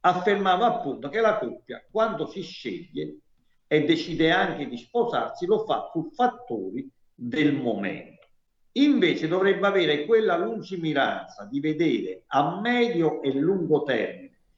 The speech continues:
se quei fattori che portano alla decisione di sposarsi e di stare insieme sul momento sopravviveranno in una prospettiva evolutiva.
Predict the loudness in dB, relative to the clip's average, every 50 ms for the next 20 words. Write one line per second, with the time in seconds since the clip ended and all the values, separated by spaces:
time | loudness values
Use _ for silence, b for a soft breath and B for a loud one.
0 | _ _ _ _ _ -2 2 4 4 4 4 4 4 4 4 4 2 0 -2 -6
1 | -12 -18 -20 _ _ -2 0 0 0 -4 -4 0 2 4 4 4 4 2 0 -2
2 | -4 -6 -4 0 2 2 2 2 0 -6 -10 -14 -18 _ _ _ _ 0 0 2
3 | 2 0 -4 -6 -6 -4 -4 -2 -2 -4 -4 -6 -6 -8 -10 -8 -4 -2 -2 0
4 | -2 -4 -6 -6 -10 -12 -10 -6 -6 -4 2 2 4 4 4 2 0 -4 -8 -8
5 | -10 -10 -12 -8 -6 -4 -4 -2 -4 -6 -4 -4 -2 -2 -2 -4 -6 -4 0 0
6 | 2 2 2 0 -2 -2 0 0 -2 -2 -4 -8 -14 _ -8 -6 -6 -6 -10 -14
7 | _ _ _ _ _ 2 2 4 4 4 4 4 4 4 4 4 4 4 4 4
8 | 4 4 2 0 -4 -8 -12 -16 -20 -20 _ _ -14 -12 -10 -8 -6 -4 -4 -2
9 | -4 -4 -4 -4 -2 -2 -2 -2 -2 -4 -8 -8 -6 -4 -2 0 0 0 0 -2
10 | -6 -12 -16 _ _ _ 0 0 2 2 2 2 0 0 -4 -4 -6 -6 -6 -6
11 | -6 -10 -14 -16 -20